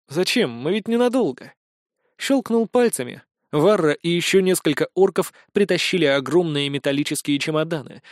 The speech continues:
вроде тех, в которых музыканты перевозят оборудование. «Прошу». Ломоносов медленно сглотнул. Его сердце стучало настолько быстро и сильно,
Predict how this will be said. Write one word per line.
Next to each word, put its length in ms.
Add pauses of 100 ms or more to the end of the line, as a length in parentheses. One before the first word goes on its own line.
(120)
вроде 320
тех, 240
в 80
которых 400
музыканты 520
перевозят 520
оборудование. 760 (720)
«Прошу». 420 (840)
Ломоносов 680
медленно 480
сглотнул. 680 (420)
Его 300
сердце 380
стучало 440
настолько 480
быстро 400
и 60
сильно, 460